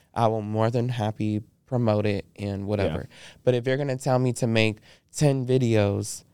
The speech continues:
Speaker 2: for five hundred dollars with no upside.
Speaker 1: three story
Speaker 2: Yeah.
Speaker 1: posts, yeah, and an Instagram page post for five hundred dollars,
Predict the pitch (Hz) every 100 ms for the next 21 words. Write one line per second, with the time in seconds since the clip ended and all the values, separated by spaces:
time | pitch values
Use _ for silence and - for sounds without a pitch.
0 | _ _ 92 - 82 90 104 90 87 90
1 | 85 82 90 95 - 107 104 98 98 160
2 | 143 151 151 151 - 143 139 135 - 151
3 | 123 120 117 113 - - - 131 139 139
4 | 123 117 131 135 143 135 123 131 139 147
5 | 135 135 127 127 135 135 139 - 143 147
6 | - 131 120 127 139 131 117 117 127 135
7 | 139 143 -